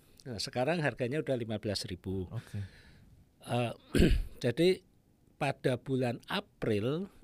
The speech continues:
Speaker 1: itu, eh, Menteri Perhubungan mengeluarkan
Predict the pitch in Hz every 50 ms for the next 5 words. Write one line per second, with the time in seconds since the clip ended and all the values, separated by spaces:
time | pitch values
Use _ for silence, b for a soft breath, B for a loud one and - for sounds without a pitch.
0 | - - 143 123 - - 185 196 208 214 208 - b b b b b b b b
1 | b b _ - - - - - - 127 123 127 123 123 135 147 147 143 160 156
2 | 147 - 160 123 120 113 - - 117 113 131 156 180 202 208 208 208 - - -
3 | - 185 170 139 135 139 131 131 123 120 120 - - 135 131 131 131 127 123 120